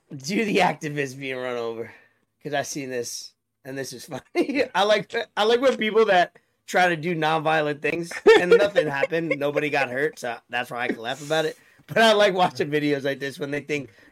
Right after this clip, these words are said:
Speaker 1: they're not gonna do anything. They're gonna ride, ride around us, and they're, nothing's gonna happen to us. <laughs> And then they get put their ass to the ground. I love that.
Speaker 2: Yeah, and then they get mad about it. No,
Speaker 1: Yeah, they
Speaker 2: motherfucker,
Speaker 1: get
Speaker 2: you
Speaker 1: mad. Of course,
Speaker 2: blocking
Speaker 1: they
Speaker 2: traffic.
Speaker 1: cry.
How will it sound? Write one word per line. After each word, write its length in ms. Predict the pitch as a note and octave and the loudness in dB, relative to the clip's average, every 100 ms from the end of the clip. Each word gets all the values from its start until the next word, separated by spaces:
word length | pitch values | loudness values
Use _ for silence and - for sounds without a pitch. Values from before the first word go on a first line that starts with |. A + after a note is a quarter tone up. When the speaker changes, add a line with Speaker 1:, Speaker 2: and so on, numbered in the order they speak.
| - - | -6 0
Speaker 1:
they're 140 | D4+ | 2
not 180 | B3 - | 2 0
gonna 160 | E3+ D#3 | -2 -2
do 200 | G#3 F#3 | -2 0
anything. 540 | A3+ D#3 - B2 A2 _ _ - | 2 2 -2 -6 -6 _ _ -2
They're 140 | G#3 | 0
gonna 240 | F#3+ D3+ | 2 0
ride, 380 | C#3 F3 F#3+ F#3 F3 | 0 2 4 4 4
ride 260 | F#3 F#3 | 4 4
around 360 | F3+ F#3 F#3 F3+ | 4 2 2 2
us, 220 | F3+ E3+ | 0 0
and 120 | C#3 | -2
they're, 140 | D3+ D#3 | -2 0
nothing's 360 | D3+ G3 F#3+ D#3 | -4 -2 -2 -2
gonna 180 | F3 | 0
happen 260 | E3+ D#3+ D3+ | 2 0 0
to 80 | C#3 | -2
us. 140 | C#3 G#3+ | -4 -6
<laughs> 100 | - | -4
And 140 | C4 A#3+ | 0 0
then 160 | A#3+ | 2
they 100 | A3+ | 2
get 240 | F#3 E3 - | 2 -2 -2
put 280 | D3+ E3 - | -4 -4 0
their 260 | D#3 D3 | 2 2
ass 140 | D3 - | 0 -6
to 100 | C#3 | -10
the 60 | |
ground. 360 | - C3 D3 D#3 | -8 -4 -2 -4
I 80 | C3+ | -6
love 220 | C3+ B2 A#2+ | -6 -6 0
that. 80 | |
Speaker 2:
Yeah, 260 | C#3 C3+ A#2+ | 4 4 6
and 160 | F3 G3+ | 6 8
then 120 | G#3 | 10
they 100 | G#3 | 10
get 160 | G#3+ E3+ | 8 10
mad 280 | E3+ F#3 F3+ | 10 10 10
about 340 | D3 B2+ B2+ | 10 8 8
it. 140 | A2 - | 2 -2
No, 140 | C4 F#4+ | 6 6
Speaker 1:
Yeah, 60 | |
they 80 | G#3+ | 8
Speaker 2:
motherfucker, 140 | G#3+ A#3 | 4 4
Speaker 1:
get 140 | A3+ | 4
Speaker 2:
you 160 | A3+ A#3 | 4 4
Speaker 1:
mad. 160 | A3 | 4
Of 60 | G3+ | 8
course, 120 | B3+ | 8
Speaker 2:
blocking 220 | C4 A3+ G3 | 6 4 2
Speaker 1:
they 60 | F#3 | 2
Speaker 2:
traffic. 500 | B3 D#4 G3+ D#3 | 6 6 4 0
Speaker 1:
cry. 60 | - | -2